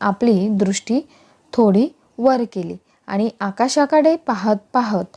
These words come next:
हृदयामध्ये प्राणवायूचा निरोध केला. नंतर पर्वतावर पाय घट्ट रोवून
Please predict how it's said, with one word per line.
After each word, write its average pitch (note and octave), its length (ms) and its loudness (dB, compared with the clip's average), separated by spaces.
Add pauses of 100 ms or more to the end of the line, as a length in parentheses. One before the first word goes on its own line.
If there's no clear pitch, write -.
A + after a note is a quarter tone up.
(400)
हृदयामध्ये A#3+ 800 2
प्राणवायूचा B3+ 960 0
निरोध G#3 340 -2 (120)
केला. F3 280 -6 (640)
नंतर C#4 360 2
पर्वतावर A#3 640 -2
पाय A3 300 -2
घट्ट A3 320 -4
रोवून B3+ 440 2